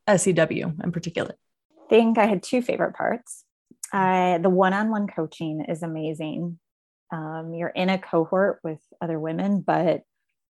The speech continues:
Speaker 2: the ability to have my specific blocks and challenges addressed one-on-one with you was foundational to my breakthrough, and just that reassurance that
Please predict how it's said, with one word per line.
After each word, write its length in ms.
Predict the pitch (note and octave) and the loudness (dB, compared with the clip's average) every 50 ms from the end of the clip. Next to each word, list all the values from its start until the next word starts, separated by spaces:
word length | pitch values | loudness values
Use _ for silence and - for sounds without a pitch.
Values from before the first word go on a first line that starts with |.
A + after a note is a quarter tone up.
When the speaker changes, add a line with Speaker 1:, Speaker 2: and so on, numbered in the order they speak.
| _ _ _ _ | _ _ _ _
Speaker 2:
the 120 | E3+ F3+ | 0 0
ability 480 | E3+ D#3 E3 E3 E3 E3+ E3 E3+ E3 D#3+ | 2 2 2 2 2 2 2 0 0 -2
to 420 | E3 D#3 D#3 D#3+ D#3+ D#3+ E3 - - - - _ _ _ _ _ _ _ _ _ _ - | -2 -4 -2 -4 -4 -4 -4 -6 -8 -12 -16 _ _ _ _ _ _ _ _ _ _ -10
have 540 | E3 D#3+ D#3+ D#3+ D#3+ E3 D#3+ D#3+ D#3 D3+ - - - _ _ _ _ _ | -6 -4 -4 -2 -2 -2 -4 -4 -8 -10 -12 -18 -20 _ _ _ _ _
my 260 | E3+ E3+ F3 E3+ E3+ E3+ | -4 -2 -2 0 -2 -2
specific 720 | - - - E3 - - F3+ F3 - F3 E3+ D#3 - _ _ _ - | -4 -6 -8 -8 -4 -4 -4 -2 0 0 0 -2 -2 _ _ _ -4
blocks 380 | - E3+ E3+ E3 E3 E3 - - | -2 0 0 0 0 -2 -6 -10
and 140 | E3 D#3+ D3+ | -12 -12 -12
challenges 720 | - - E3 D#3+ D#3+ E3 E3 D#3+ D#3+ D#3+ D#3 D#3+ D#3 D#3 - - | -10 -10 -8 -6 -6 -6 -6 -6 -6 -4 -4 -6 -6 -8 -10 -10
addressed 340 | D#3+ - E3 D#3 D#3 - - | -6 -4 -4 -4 -6 -8 -12
one-on-one 480 | - E3+ E3 E3 E3 D#3+ D#3 D#3+ D#3 D#3+ | -10 -8 -6 -6 -6 -6 -6 -6 -6 -6
with 160 | D#3+ D#3 - | -8 -8 -8
you 300 | D#3+ D#3 D#3 D3+ D3+ D3+ | -6 -6 -4 -4 -6 -6
was 300 | D3+ D#3+ D3+ - - - - _ _ - _ _ _ - - _ - F#3 - _ _ _ _ _ _ _ _ _ _ - | -6 -8 -10 -12 -18 -20 -20 _ _ -20 _ _ _ -20 -20 _ -20 -20 -20 _ _ _ _ _ _ _ _ _ _ -2
foundational 640 | - F3 F3 F3 E3+ E3+ E3+ - - E3 F#3 - - | 0 0 2 4 4 4 4 2 -4 -8 -8 -8 -8
to 120 | - - | -8 -8
my 120 | E3 F3 E3+ | -8 -6 0
breakthrough, 540 | - D#3+ D#3+ - - - F3+ F3 F3 F3+ | 0 0 0 0 0 0 2 2 4 4
and 240 | - - D#3+ E3+ D#3 | 2 0 0 -2 -2
just 360 | - E3+ E3 - - - - _ - - - - _ _ - | -4 -4 -6 -6 -10 -20 -20 _ -20 -20 -20 -20 _ _ 4
that 160 | F3+ - - | 4 4 6
reassurance 760 | F#3 F#3 F#3 F3+ - - F3 F3 E3+ E3+ F3 F3+ F#3+ - - | 8 8 8 8 6 2 -2 -2 -2 -2 -2 -4 -4 -6 0
that 300 | - F3 E3+ E3+ E3+ - | 2 4 4 4 2 0